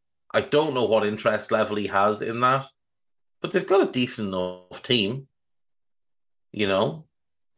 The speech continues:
there's a fair amount of talent there in Leon Bailey, Michael Antonio, Jamal Lowe. These are all good players. Uh, Johnson Clark Harris, he's a good player. Corey Burke is a good player.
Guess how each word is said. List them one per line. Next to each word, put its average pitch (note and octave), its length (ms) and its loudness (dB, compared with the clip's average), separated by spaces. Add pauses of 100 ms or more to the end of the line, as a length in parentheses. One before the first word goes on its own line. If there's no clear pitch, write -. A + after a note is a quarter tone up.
(160)
there's A2+ 200 2
a A2+ 60 2
fair D3 300 4
amount A#2 260 4
of G2 80 -6
talent B2+ 380 2
there G2+ 220 4
in G2 140 -2
Leon G#2 340 0
Bailey, G#2+ 540 0 (680)
Michael A2 300 2
Antonio, G#2+ 640 2
Jamal G2 540 2
Lowe. A2+ 480 2
These C#4+ 160 -2
are A3+ 80 -2
all F#2 160 -4
good - 220 -2
players. G#2 680 0 (840)
Uh, G#2+ 220 4
Johnson C3 500 2
Clark A2 380 2
Harris, - 720 0
he's G#2 220 -10
a C3+ 40 -6
good G2+ 200 -2
player. G2+ 420 2 (3250)
Corey B2+ 360 4
Burke A#2+ 380 2
is A#2+ 120 0
a G#2 60 -4
good F#2+ 240 -6
player. F#2+ 440 2